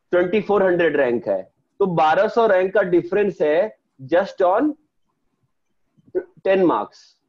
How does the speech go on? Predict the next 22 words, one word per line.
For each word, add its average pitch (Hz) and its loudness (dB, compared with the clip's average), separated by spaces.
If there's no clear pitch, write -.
Understand 175 0
this 160 0
fact। 110 -6
just 185 0
दस 185 -2
marks 190 -2
पे 208 0
इतना 180 -4
difference 143 -4
है। 92 -14
मतलब, 175 -2
आप 185 -2
सोचो, 202 -2
हर 170 -2
marks 196 -2
पे 202 0
सौ 170 -4
सौ 196 0
rank 170 0
की 175 -2
average 147 0
है। 107 -6